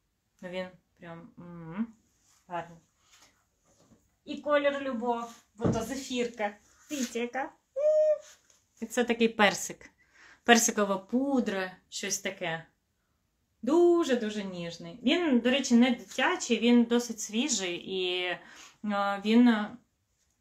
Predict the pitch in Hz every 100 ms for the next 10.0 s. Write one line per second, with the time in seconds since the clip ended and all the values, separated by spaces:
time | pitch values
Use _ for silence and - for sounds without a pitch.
0 | _ _ _ - 190 180 202 226 240 208
1 | 196 180 - 214 214 202 196 208 214 208
2 | - 214 208 190 185 208 202 208 - 226
3 | 208 208 208 214 - - 208 262 349 320
4 | - 220 220 202 202 208 233 285 233 185
5 | 185 - 208 202 _ _ _ _ _ _
6 | _ _ - - 226 254 233 220 302 302
7 | 247 - 226 226 233 240 226 196 190 -
8 | 240 226 370 311 - 247 233 226 220 -
9 | 220 262 247 233 226 233 226 208 220 214